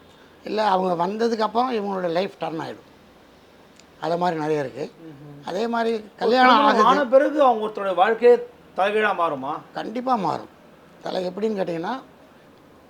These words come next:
Speaker 1: ஒரு ஆணுடைய, அஹ், திசாபுக்திகள், ஆணுடைய கிரக அமைப்புகள் அந்த ஒய்ஃபை தாக்கலாம், ஒய்ஃபை நல்ல லெவலுக்கு கொண்டு வரலாம். அதே மாதிரி ஒய்ஃபோட திசாபுக்திகள், ஒய்ஃபோட ஜாதக அமைப்புகள்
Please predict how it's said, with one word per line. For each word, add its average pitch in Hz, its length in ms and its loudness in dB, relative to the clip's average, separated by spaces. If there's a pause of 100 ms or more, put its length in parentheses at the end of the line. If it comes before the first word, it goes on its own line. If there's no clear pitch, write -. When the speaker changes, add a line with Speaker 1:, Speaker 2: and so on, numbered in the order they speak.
(200)
Speaker 1:
ஒரு 196 440 2
ஆணுடைய, 214 680 2 (400)
அஹ், 165 140 -8
திசாபுக்திகள், 175 800 -2 (520)
ஆணுடைய 208 420 0
கிரக 185 280 2
அமைப்புகள் 180 540 -4 (480)
அந்த 170 160 -4
ஒய்ஃபை 175 360 -2
தாக்கலாம், 151 340 -8 (1040)
ஒய்ஃபை 185 320 -4
நல்ல 180 340 2
லெவலுக்கு 165 380 2
கொண்டு 165 200 0
வரலாம். 143 320 0 (520)
அதே 190 160 -4
மாதிரி 185 200 -2
ஒய்ஃபோட 214 680 2 (640)
திசாபுக்திகள், 170 800 -2 (320)
ஒய்ஃபோட 180 400 -4
ஜாதக 185 380 -2
அமைப்புகள் 151 540 -4